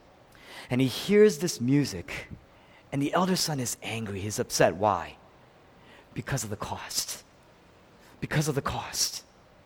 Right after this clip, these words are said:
The younger brother comes back. The certain, the servants say to the elder son, "They gave him a calf. They, they took the fat, fattened calf and they slaughtered it, and he's throwing a party." And the elder son says to the father, "You gave him a calf." In ancient times, you rarely ate meat.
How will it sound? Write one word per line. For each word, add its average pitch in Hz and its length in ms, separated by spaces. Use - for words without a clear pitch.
The 170 60
younger 214 180
brother 202 260
comes 196 240
back. 175 280
The 170 80
certain, 208 340
the 170 140
servants 214 400
say 190 220
to 185 120
the 170 80
elder 180 220
son, 175 340
"They 175 80
gave 202 400
him 214 180
a 165 100
calf. 190 420
They, 180 100
they 202 100
took 254 200
the 262 80
fat, 233 440
fattened 285 380
calf 214 320
and 185 80
they 180 60
slaughtered 233 580
it, 180 120
and 185 120
he's 190 180
throwing 277 340
a 262 60
party." 214 420
And 185 100
the 208 120
elder 311 240
son 247 240
says 240 280
to 226 80
the 190 80
father, 202 380
"You 339 320
gave 294 260
him 269 200
a 233 60
calf." 285 520
In 143 140
ancient 165 300
times, 151 320
you 123 100
rarely 202 540
ate 151 200
meat. 117 320